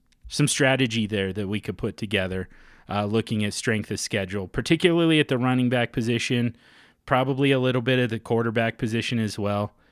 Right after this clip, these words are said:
I don't think that we wanna worry about it at wide receiver. I don't think the strength of schedule does a whole lot.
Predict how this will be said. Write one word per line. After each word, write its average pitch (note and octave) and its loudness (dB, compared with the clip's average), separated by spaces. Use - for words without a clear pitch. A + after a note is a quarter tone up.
I C3 4
don't C#3+ 4
think D#3 4
that C#3+ 6
we C3+ 6
wanna B2+ 4
worry A2 4
about G#2+ 4
it G#2 2
at G2+ 0
wide G2 -2
receiver. F#2+ -6
I G#2+ 4
don't A2 2
think G#2 0
the A2 -2
strength G#2 -2
of G#2 -4
schedule G2 -4
does F#2 -6
a F#2+ -4
whole F2+ -6
lot. F#2 -6